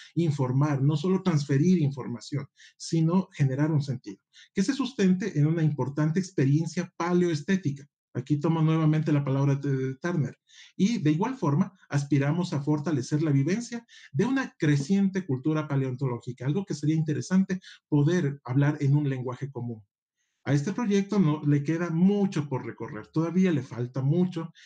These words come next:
y esperamos con esto inspirar a más personas, tal como, eh, los trabajos de Ernesto Salazar nos inspiraron a nosotros como generación, que nosotros podamos entregar el relevo a un, a un nuevo,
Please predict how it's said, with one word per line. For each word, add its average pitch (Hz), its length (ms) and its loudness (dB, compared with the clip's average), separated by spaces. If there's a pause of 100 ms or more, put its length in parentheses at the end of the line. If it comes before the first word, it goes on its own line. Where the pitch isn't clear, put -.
(140)
y 156 80 2
esperamos 165 520 2
con 156 160 0
esto 185 240 -2
inspirar 180 580 2
a 165 80 0
más 131 160 -4
personas, 117 580 -10
tal 190 200 -2
como, 190 280 2 (300)
eh, 139 180 0
los 139 280 2
trabajos 160 400 -2
de 143 80 2
Ernesto 160 320 0
Salazar 160 440 -4
nos 156 200 0
inspiraron 151 560 0
a 143 40 0
nosotros 180 440 -2
como 165 160 -4
generación, 170 500 -4 (240)
que 180 80 0
nosotros 190 420 -2
podamos 185 600 2 (200)
entregar 180 520 0
el 202 120 0
relevo 156 420 2
a 143 60 2
un, 143 220 2
a 147 160 0
un 160 160 -2
nuevo, 185 460 0